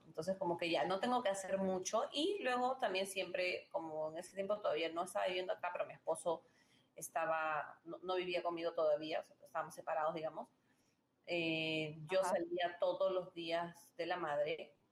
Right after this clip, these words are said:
Speaker 1: eh, con mis hijos y con su papá. Entonces nos íbamos a desayunar o nos íbamos a almorzar. O sea, salíamos los cuatro en familia. Y luego
Speaker 2: Ajá.
Speaker 1: mi papá también ya, bueno, hacíamos algo, ¿no? Pero ya lonche normalmente, ¿no?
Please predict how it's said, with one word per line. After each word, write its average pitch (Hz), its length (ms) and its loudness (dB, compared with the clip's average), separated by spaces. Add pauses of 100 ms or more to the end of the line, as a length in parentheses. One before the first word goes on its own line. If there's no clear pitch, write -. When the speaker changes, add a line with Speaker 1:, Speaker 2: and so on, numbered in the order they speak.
(120)
Speaker 1:
eh, 151 280 -8 (140)
con 160 160 -2
mis 185 160 -4
hijos 226 380 -2 (500)
y 170 160 -4
con 156 180 0
su - 80 -12
papá. 147 380 0 (100)
Entonces 160 220 -8
nos 151 180 -4
íbamos 160 360 0
a 143 100 0
desayunar 151 460 -2 (280)
o 156 240 2
nos 151 220 -4
íbamos 156 320 -2
a 156 40 -2
almorzar. - 360 -6 (640)
O - 20 -20
sea, 160 120 -6
salíamos 165 460 0
los 156 120 0
cuatro - 460 -4
en 156 100 -14
familia. 139 400 -8 (440)
Y 277 200 0
luego 240 180 2
Speaker 2:
Ajá. 240 40 0
Speaker 1:
mi 226 60 -2
papá 185 600 0
también 160 440 -4
ya, 151 280 -2
bueno, 147 360 -4
hacíamos 156 520 -6
algo, 123 340 -4
¿no? 160 140 0
Pero 156 160 0
ya 160 480 0 (260)
lonche 151 500 -4
normalmente, - 560 -12
¿no? 330 180 -10